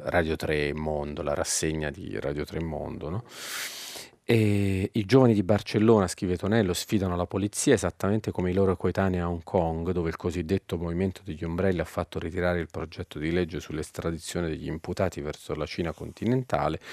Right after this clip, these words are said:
ma ora continua la sua mobilitazione". E naturalmente tutti questi, diciamo, emergenze di, di movimenti democratici poi, ehm,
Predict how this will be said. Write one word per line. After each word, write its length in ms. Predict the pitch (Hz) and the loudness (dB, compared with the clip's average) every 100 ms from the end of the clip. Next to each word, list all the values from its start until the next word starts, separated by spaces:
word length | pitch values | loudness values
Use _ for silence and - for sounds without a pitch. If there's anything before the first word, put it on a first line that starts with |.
| - - | -16 -2
ma 160 | 117 113 | 2 4
ora 240 | 82 - | 2 -4
continua 600 | - 107 101 - 90 85 | -2 -2 -2 -6 -4 -2
la 100 | 85 | -4
sua 240 | - - 87 | -4 -4 -4
mobilitazione". 1160 | 90 82 87 85 85 - - 82 80 82 82 - - - - - | -4 -4 -6 -6 -10 -8 -6 -4 -4 -4 -6 -8 -16 -14 -16 -4
E 460 | 101 95 92 90 87 - - | 2 4 4 2 0 -8 -8
naturalmente 640 | 92 113 151 110 87 - | -6 -4 -2 -2 -4 -8
tutti 320 | - - - | -8 -8 -8
questi, 680 | - 85 80 - 78 78 76 - _ _ _ _ _ _ _ _ _ _ _ _ _ _ _ _ _ | -4 -4 -4 -6 -4 -4 -4 -10 _ _ _ _ _ _ _ _ _ _ _ _ _ _ _ _ _
diciamo, 440 | 110 - 92 87 - | -6 0 0 0 -2
emergenze 680 | 95 95 90 117 120 - | 0 0 4 4 4 2
di, 160 | 80 82 | -4 -4
di 160 | 82 87 | -2 -2
movimenti 420 | 90 98 98 85 | 0 -2 -2 -2
democratici 840 | 90 127 - 78 78 - 78 80 | 0 0 0 0 -2 -4 -8 -6
poi, 240 | - 90 - - - - - - | -2 -2 -2 -16 -18 -18 -18 -6
ehm, 960 | 87 85 82 82 80 80 78 78 73 | -2 0 0 0 0 -2 -2 -4 -6